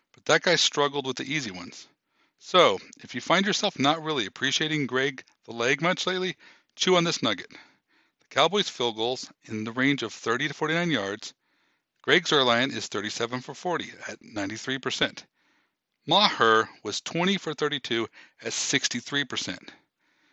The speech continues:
When it comes to the great majority of field goal attempts, Z gets it done.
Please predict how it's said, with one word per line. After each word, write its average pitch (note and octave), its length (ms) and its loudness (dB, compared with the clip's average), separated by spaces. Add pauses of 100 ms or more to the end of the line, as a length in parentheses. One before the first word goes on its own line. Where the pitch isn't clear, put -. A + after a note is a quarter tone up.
(200)
When G#2+ 120 -4
it G2+ 100 -6
comes E3+ 280 2
to - 100 -6
the B2+ 80 0
great B2 240 4
majority F3+ 400 0
of E3+ 80 -4
field F#3+ 200 -2
goal A#2 120 2
attempts, G#2+ 400 -4 (400)
Z C#3+ 380 0
gets C3 300 2
it A#2+ 120 -6
done. F#2 320 0